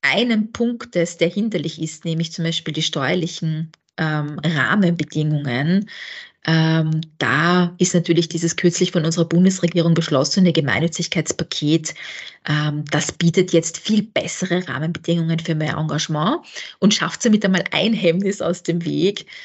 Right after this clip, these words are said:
Und, ähm, es wird an uns allen liegen, hier in dieser Kultur weiterzuarbeiten, ähm, dass wir nicht nur eine Kultur des Gebens in Österreich, die ja sehr stark ausgeprägt ist, ähm, bewahren, sondern dass wir eben auch in diese Kultur der Philanthropie, ähm,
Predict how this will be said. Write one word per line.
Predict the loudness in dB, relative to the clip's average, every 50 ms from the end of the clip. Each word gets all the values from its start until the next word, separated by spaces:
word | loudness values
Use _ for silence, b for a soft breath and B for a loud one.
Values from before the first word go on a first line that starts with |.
| B B B B _
Und, | -4 -4 -2 -2 -2 -2 -2 -4 -4 -4 -4
ähm, | -2 0 0 0
es | 0 2 2
wird | 0 0 2
an | 2 2
uns | 2 0 -2
allen | -2 0 2 2 2
liegen, | 2 2 0 -2 -2
hier | -2 0 0 0
in | 0
dieser | -2 -4 -6 -6
Kultur | -2 -2 -4 -2 0 0 2 4 4 4
weiterzuarbeiten, | 2 -2 -4 -4 -6 -8 -8 -8 -8 -6 -4 -6 -4 -4 -2 -4 -4 -4 -2 0 0 2 0 0 -4 B B B B B B B -4
ähm, | -2 -2 0
dass | 0 -2 2 4
wir | 4 4 4
nicht | 4 0 -2 0 0
nur | 0
eine | 0 0 0
Kultur | 0 -2 0 0 0
des | 0 0 -2 -2 -2
Gebens | 0 2 2 2 0 0 -2 -4 -4 -12 -16
in | -4 -2 -2 0
Österreich, | 0 0 -4 -4 -4 -4 -2 0 0 0 0 -2 -6 -4
die | -2
ja | -2 0
sehr | 0 0 -2
stark | -2 -2 -4 -6 -4
ausgeprägt | -4 -4 -2 -4 -6 -6 -2 -2 -2 -2 -2 -2 -2
ist, | -2 -2 -2 -6 B B B B B B B B -2
ähm, | 0 0 2 2 0 0 0 -2 2 4
bewahren, | 4 4 4 2 2 2 4 4 4 4
sondern | 4 4 2 2 2
dass | 0 0
wir | -2 -2
eben | 0 0
auch | -2 -2 0 2
in | 2
diese | 2 2 0 -4
Kultur | -2 -4 -4 -2 0 2
der | 2 2 2
Philanthropie, | 0 0 0 0 -2 -2 -6 -8 -8 -2 0 2 2 2 0 -4 -8 B B B B B B B -6 -2
ähm, | 0 0 2 2 4 2 2 0 -2